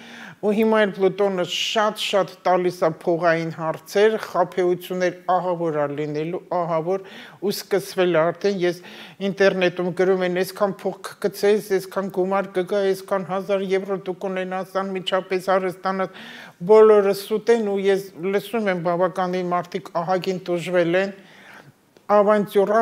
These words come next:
խաբեություն աշխարհով մեկ, մեր այս միամիտ շաշ, շաշ հայերի վրա ահա որ ազդելու է, որտեղ արդեն տուժվել են, ու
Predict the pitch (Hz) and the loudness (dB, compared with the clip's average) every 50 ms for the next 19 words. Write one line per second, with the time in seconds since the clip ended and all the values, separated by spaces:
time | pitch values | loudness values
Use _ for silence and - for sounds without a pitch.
0 | 208 - 202 180 185 175 - 214 196 190 190 185 185 - - 208 214 - - 175 | 2 4 4 4 4 4 4 4 6 6 6 4 2 0 -4 -4 -4 -2 0 2
1 | 190 190 180 - - 196 180 175 180 175 160 175 185 196 208 208 208 - - - | 2 2 2 4 4 4 6 6 4 2 0 0 2 2 2 0 -2 -8 -18 -20
2 | - - 190 - - 185 214 220 214 208 220 208 214 196 208 214 208 208 208 214 | -20 -20 -18 -8 0 4 6 8 10 8 8 6 4 2 6 6 8 8 6 6
3 | 214 214 208 185 - - - - 214 196 185 165 - - - - - - - - | 4 4 2 2 0 -2 0 2 2 2 2 2 0 -4 -6 -8 -8 -6 -2 4
4 | - 220 196 175 - - - - 185 185 190 190 190 180 180 185 170 180 180 185 | 6 6 6 6 4 -4 2 4 6 6 8 6 6 4 2 2 2 2 4 4
5 | 180 180 175 180 175 165 170 170 160 170 165 170 170 160 160 156 165 165 185 202 | 4 4 4 4 4 2 2 0 2 2 2 2 0 -2 0 0 0 2 4 2
6 | 208 202 196 190 196 - 214 196 190 196 196 190 - 226 214 208 208 208 214 214 | 2 2 0 -2 -2 -2 -2 2 2 2 2 2 0 -2 -2 -2 0 0 0 0
7 | 202 214 220 226 220 220 226 220 214 202 | 2 4 4 4 6 6 4 2 2 -2